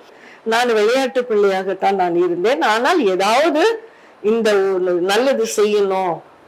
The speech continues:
தமிழ் பற்றி இது எனக்குள்ள ஊறிக்கொண்டே இருந்தது.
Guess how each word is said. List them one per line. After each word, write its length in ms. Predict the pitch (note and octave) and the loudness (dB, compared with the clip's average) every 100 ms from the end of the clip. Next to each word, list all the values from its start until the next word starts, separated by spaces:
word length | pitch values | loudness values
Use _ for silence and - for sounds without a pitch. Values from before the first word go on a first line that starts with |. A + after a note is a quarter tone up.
| - - - A#3 | -20 -20 -8 -2
தமிழ் 340 | A#3+ B3 A3+ | 0 0 0
பற்றி 300 | G3+ F#3+ A3 A3 | -2 -2 -2 0
இது 140 | G#3 C4 A3+ | 2 2 2
எனக்குள்ள 460 | G3+ G#3 - B3 C#4 F#4 B3 | 0 0 -2 0 2 2 0
ஊறிக்கொண்டே 500 | A#3+ A#3 G#3+ G3 F#3 F#3+ | -2 -2 -2 0 2 2
இருந்தது. 380 | E3+ E3+ D#3+ D3+ | 0 -2 -2 -4